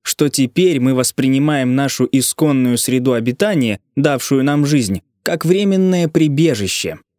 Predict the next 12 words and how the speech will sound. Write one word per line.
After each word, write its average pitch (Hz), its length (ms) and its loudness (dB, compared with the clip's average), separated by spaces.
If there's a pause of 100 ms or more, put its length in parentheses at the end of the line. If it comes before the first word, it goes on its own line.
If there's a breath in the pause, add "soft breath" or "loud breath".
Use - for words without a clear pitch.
своего 202 480 0
рода 202 260 2
предохранительный 156 1200 0
клапан, 147 640 -2
спасающий 131 640 -4
нас 135 220 -2
от 127 100 -6
когнитивных 139 760 0
последствий 127 720 -2
чрезмерного 123 840 -2
увеличения 139 800 0
потребительством, 123 1080 -2